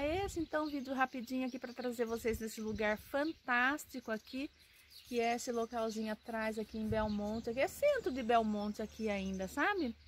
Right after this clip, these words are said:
É, trazer vocês aqui pra vocês conhecerem um pouquinho mais, e tem muita coisa, pelo que eu tenho pesquisado aqui de Belmonte, vai dar pra eu andar bastante aqui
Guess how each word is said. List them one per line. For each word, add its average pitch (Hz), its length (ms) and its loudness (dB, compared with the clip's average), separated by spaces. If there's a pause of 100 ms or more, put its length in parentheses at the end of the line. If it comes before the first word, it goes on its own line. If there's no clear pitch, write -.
(580)
É, 214 340 2
trazer 233 340 0
vocês 233 340 0
aqui 233 180 -4
pra 226 120 -4
vocês 226 280 -4
conhecerem 220 480 -2
um 208 40 -4
pouquinho 233 340 -2
mais, 254 300 4
e 320 40 -2
tem 370 160 0
muita 339 480 4
coisa, 370 320 4
pelo 302 200 0
que - 60 -2
eu 277 60 -4
tenho 302 160 0
pesquisado 269 680 4
aqui 254 180 0
de 233 80 -4
Belmonte, 240 580 2
vai 311 120 8
dar 294 160 6
pra 320 120 0
eu 311 60 6
andar 285 280 6
bastante 320 640 4
aqui 311 340 0